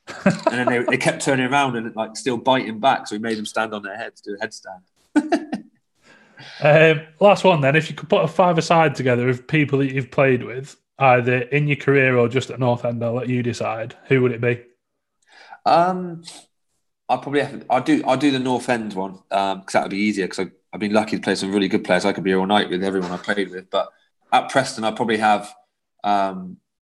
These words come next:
Speaker 2: Big Stuckey in goal. Not just 'cause he's my best mate, but in a five-a-side goal, you're not scoring past him, are you? To be honest,
Speaker 1: No.
Speaker 2: he's massive.
Speaker 1: Yeah.
Speaker 2: Um, then I'd probably have,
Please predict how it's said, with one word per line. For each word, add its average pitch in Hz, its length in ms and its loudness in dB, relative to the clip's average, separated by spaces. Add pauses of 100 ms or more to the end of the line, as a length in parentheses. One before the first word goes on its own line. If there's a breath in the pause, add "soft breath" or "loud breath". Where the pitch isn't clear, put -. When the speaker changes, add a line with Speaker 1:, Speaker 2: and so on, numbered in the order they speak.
(200)
Speaker 2:
Big 120 140 0
Stuckey 110 420 -2
in 104 60 -6
goal. 107 480 -2 (480)
Not 135 220 0
just 127 180 -2
'cause 123 100 0
he's 113 120 0
my 110 80 -2
best 107 280 0
mate, 101 240 -2
but 101 280 -6
in 120 100 -2
a 113 60 -4
five-a-side 110 560 2
goal, 98 360 -4
you're 110 80 -8
not 113 160 -8
scoring 101 260 -10
past - 260 -6
him, 95 140 -8
are 92 140 -6
you? 87 80 -16
To - 100 -20
be 95 80 -12
honest, 98 220 -6
Speaker 1:
No. 113 100 2
Speaker 2:
he's 101 80 -6
massive. 101 420 -4 (300)
Speaker 1:
Yeah. 117 260 -2 (100)
Speaker 2:
Um, 95 640 -2 (140)
then 110 120 0
I'd 107 160 4
probably 113 260 2
have, 101 440 2